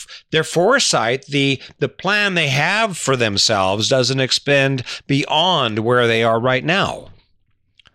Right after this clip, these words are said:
You see, that's the big difference between people who are i-, immensely successful, be it a C E O or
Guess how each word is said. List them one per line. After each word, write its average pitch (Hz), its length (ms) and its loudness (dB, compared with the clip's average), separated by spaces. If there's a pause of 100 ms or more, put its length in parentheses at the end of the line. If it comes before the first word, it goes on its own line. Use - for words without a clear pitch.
(400)
You 165 100 0
see, 190 160 0
that's 202 260 0
the 202 80 -2
big 160 200 0
difference 170 320 0
between 139 360 0
people 170 320 0
who 151 100 2
are 135 280 2 (280)
i-, 190 60 -2
immensely 175 580 0
successful, 139 600 0
be 156 240 2
it 156 40 0
a 127 80 0
C 156 540 0
E 127 60 -4
O 135 280 2
or 127 460 2